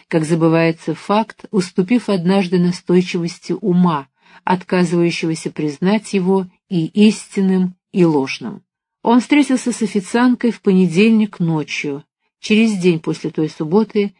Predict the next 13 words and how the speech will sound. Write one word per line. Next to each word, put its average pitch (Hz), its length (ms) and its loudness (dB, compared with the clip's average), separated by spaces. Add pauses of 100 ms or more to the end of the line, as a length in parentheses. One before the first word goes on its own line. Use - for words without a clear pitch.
(120)
когда 170 260 0
пытался 175 520 -4
отдать 151 300 -4
деньги 180 500 0
за 156 180 -2
чашку 156 400 -10
кофе. - 480 -10 (720)
Верёвки 247 420 4
у 254 60 6
него 233 240 4
ещё 240 280 0
не 240 260 4
было. 127 380 -8